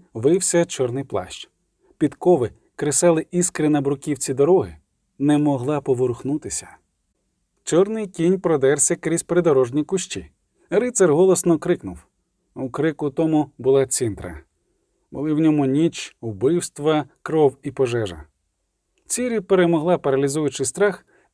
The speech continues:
і кинулася навтьоки. З розгону перескочила живопліт, увірвавшись на маленький плацик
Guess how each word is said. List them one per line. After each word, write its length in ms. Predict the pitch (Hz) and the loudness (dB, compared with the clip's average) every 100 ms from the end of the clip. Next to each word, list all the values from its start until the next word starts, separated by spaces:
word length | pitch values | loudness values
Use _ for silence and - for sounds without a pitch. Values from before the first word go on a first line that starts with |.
| - | -6
і 140 | 196 | -6
кинулася 640 | 185 - 190 226 226 202 214 | -4 0 2 0 -2 -2 -2
навтьоки. 560 | 202 - 214 123 90 - _ _ _ _ - | -4 -8 -8 -6 -6 -10 _ _ _ _ -4
З 120 | 147 | 0
розгону 480 | 147 147 139 170 127 | 2 2 2 0 0
перескочила 640 | 120 135 - 170 - 156 143 | 0 0 0 -2 0 -2 0
живопліт, 540 | 139 135 160 180 139 | 2 0 2 0 0
увірвавшись 600 | 110 117 143 147 151 - | -4 -2 -2 -2 -2 0
на 120 | 151 | 0
маленький 460 | 143 147 165 - 143 | 2 2 0 -2 -4
плацик 480 | 143 180 180 180 | -2 0 0 -4